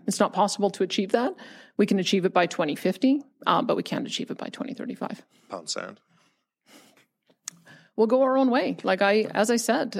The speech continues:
Speaker 1: uh, we, um, I believe it, with the section that I quoted to you, that we have the right under the Constitution to be able to make our own decisions about how we're going to develop our electricity grid. And I'm not, um, offside with the federal reg-, the federal target to twenty fifty.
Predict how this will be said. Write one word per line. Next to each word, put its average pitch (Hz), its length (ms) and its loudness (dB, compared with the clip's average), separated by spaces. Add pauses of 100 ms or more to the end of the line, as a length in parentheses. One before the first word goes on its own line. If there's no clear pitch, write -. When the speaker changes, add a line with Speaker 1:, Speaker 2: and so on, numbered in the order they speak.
Speaker 1:
uh, 175 180 2
we, 240 480 4
um, 170 360 0
I 190 160 2
believe 202 360 0
it, 208 140 0
with 185 140 0
the - 40 2
section 202 360 2
that 220 100 2
I 220 60 4
quoted 185 340 0
to - 120 -2
you, 190 180 0 (380)
that 175 160 4
we 196 340 0
have 185 180 2
the 190 100 4
right 165 220 2
under 175 180 2
the 185 80 -2
Constitution - 840 -2 (280)
to 196 100 0
be 180 120 4
able 180 200 2
to 202 120 2
make 175 400 0
our 170 120 4
own 170 100 2
decisions 196 560 2
about 170 160 0
how 185 120 0
we're 175 100 -4
going 185 220 2
to 180 100 -4
develop 180 340 2
our 190 80 4
electricity 240 540 2
grid. - 340 -2
And - 140 0
I'm 170 100 -2
not, 214 400 0 (100)
um, 185 360 2
offside - 500 0
with 196 160 -2
the 180 60 -4
federal 185 260 2
reg-, 175 240 2
the 190 180 2
federal 180 280 2
target - 440 -4
to 214 100 -2
twenty 165 280 -2
fifty. - 420 -4